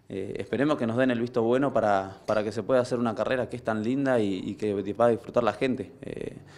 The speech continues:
la idea mía es volver a, a los barrios, a levantar los barrios, por eso también tomé la decisión de cambiar el circuito y hacerlo desde acá, desde mi casa.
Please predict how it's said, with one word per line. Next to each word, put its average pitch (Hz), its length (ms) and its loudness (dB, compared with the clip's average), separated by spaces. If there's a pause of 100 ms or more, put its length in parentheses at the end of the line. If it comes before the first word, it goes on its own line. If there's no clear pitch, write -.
(180)
la 107 80 -2
idea 113 200 4
mía 120 320 2
es 107 80 -2
volver 110 320 2
a, 101 600 0
a 98 40 -2
los 101 160 -2
barrios, 143 360 4
a 107 40 -4
levantar 104 300 -2
los 110 120 -4
barrios, 123 300 2
por 104 120 -4
eso 104 360 -2 (380)
también 110 280 0
tomé 117 220 0
la 117 60 10
decisión 113 420 2
de 117 80 -2
cambiar 113 240 2
el 113 100 -2
circuito 127 420 -2
y 117 60 4
hacerlo 113 360 0
desde 98 140 0
acá, 120 160 4
desde 110 220 0
mi 104 120 -2
casa. 143 380 2